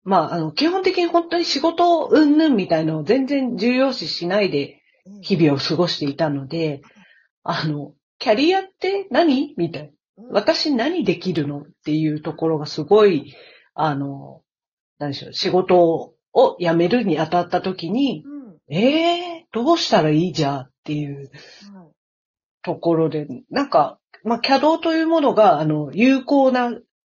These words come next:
Speaker 1: <laughs> 手札と思っていなかったので、
Speaker 2: うん。
Speaker 1: 「えー、どうする？」みたいな感じだったんです。
Speaker 2: <laughs> そうだったんですね。
Speaker 1: はい。
Speaker 2: やっぱ、知らないっ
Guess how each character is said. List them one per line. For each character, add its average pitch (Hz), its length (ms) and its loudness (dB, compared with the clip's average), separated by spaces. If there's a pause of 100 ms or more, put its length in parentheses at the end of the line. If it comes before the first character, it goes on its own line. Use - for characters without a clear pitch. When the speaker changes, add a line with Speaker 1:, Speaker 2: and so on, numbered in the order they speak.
(120)
Speaker 1:
<laughs> 190 280 2
手 294 100 2
札 180 280 4
と 151 140 -4
思 208 180 4
っ 254 80 2
て 156 120 4
い 151 100 4
な 185 100 2
か 175 120 0
っ - 80 -4
た 147 100 -6
の 139 140 -8
で、 151 200 -6 (340)
Speaker 2:
う - 40 -
ん。 - 20 -4
Speaker 1:
「え 160 440 2
ー、 190 40 -4
ど 170 260 4
う 220 60 0
す 240 240 0
る？」 151 100 2 (340)
み 196 160 0
た - 240 -4
い - 260 -6
な 202 120 -2
感 - 200 0
じ - 180 -6
だ 190 120 2
っ - 80 -18
た 208 100 -2
ん - 120 -12
で - 140 -16
す。 - 180 -20 (2000)
Speaker 2:
<laughs> - 280 -18
そ 269 140 -14
う - 40 -14
だ 262 120 -14
っ 233 100 -20
た 214 140 -16
ん 202 40 -16
で 180 100 -20
す 180 100 -20
ね。 226 880 -18
Speaker 1:
は 175 600 0
い。 - 20 -18
Speaker 2:
や - 40 -14
っ - 40 -20
ぱ、 - 60 -20 (400)
知 - 220 -16
ら 339 80 -12
な 440 60 -14
い - 20 -18 (320)
っ - 20 -20